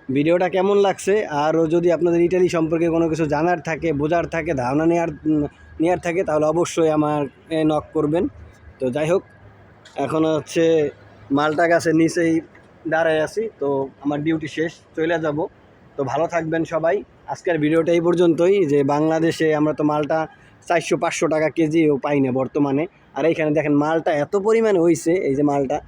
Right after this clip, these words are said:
মানে এই যে ছিঁড়তেছি দেখেন, এই যে, এই যে ছিঁড়ছি দেখেন, মানে এত পরিমাণে মালটা, যেগুলো আছে নিচে পড়ে সব নষ্ট হয়ে যায়।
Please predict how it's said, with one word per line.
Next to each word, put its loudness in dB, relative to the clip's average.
মানে 0
এই -2
যে -2
ছিঁড়তেছি -2
দেখেন, -4
এই -4
যে, -6
এই -2
যে -2
ছিঁড়ছি -2
দেখেন, -4
মানে 0
এত -2
পরিমাণে 4
মালটা, 0
যেগুলো 2
আছে 0
নিচে 4
পড়ে 2
সব -2
নষ্ট 0
হয়ে 2
যায়। -2